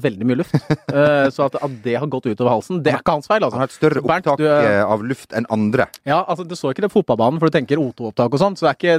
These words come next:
Speaker 1: det, der la man ikke så merke til det, men nå har han tydeligvis, eh, fått et veldig godt drag på lufta.
Speaker 2: Du har spilt sammen med Bernt Hulsker i, eh, to, eh, klubber, eh, seriemester Vålerenga og, eh, Champions League-deltaker, eh, Molde. Dere møttes på Mirk, er det riktig?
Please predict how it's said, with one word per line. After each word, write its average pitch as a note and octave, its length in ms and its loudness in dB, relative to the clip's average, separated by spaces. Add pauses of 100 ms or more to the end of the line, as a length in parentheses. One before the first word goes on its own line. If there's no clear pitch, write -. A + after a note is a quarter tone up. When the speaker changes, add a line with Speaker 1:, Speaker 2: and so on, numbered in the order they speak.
Speaker 1:
det, F3 140 4 (360)
der G3+ 220 4
la D#3 160 4
man C#3 140 -2
ikke D3+ 100 -6
så C#3+ 260 -2
merke B2 220 -2
til A2+ 80 -8
det, D#3+ 160 2
men F3 240 -4
nå D#3+ 80 0 (160)
har F3 140 2
han F3 100 -8
tydeligvis, C3 380 -2 (100)
eh, C3 180 0
fått - 320 -6
et C3 220 -14
veldig A2 380 -4
godt G#2+ 100 -8
drag G#2 320 -4 (240)
på A#2 160 -2
lufta. - 220 -14 (180)
Speaker 2:
Du C#3+ 140 2
har C#3+ 80 2
spilt D3+ 180 -2
sammen C#3 240 0
med A#2+ 100 0
Bernt B2+ 240 -2
Hulsker A#2 400 -2
i, G#2+ 160 -4 (220)
eh, G2+ 160 2
to, A#2+ 400 -2
eh, G#2 160 2
klubber, G#2+ 560 0
eh, G#2 480 4
seriemester G2+ 580 0 (140)
Vålerenga G2+ 400 2
og, G2 340 -2
eh, F2+ 720 0
Champions G2 260 -8
League-deltaker, F2+ 840 -4
eh, F2 320 -2
Molde. G2 400 0
Dere A#2+ 240 0
møttes C3+ 180 -2
på B2 160 -2
Mirk, F#3+ 220 -4
er A#2 100 2
det B2 120 0
riktig? E3+ 140 -6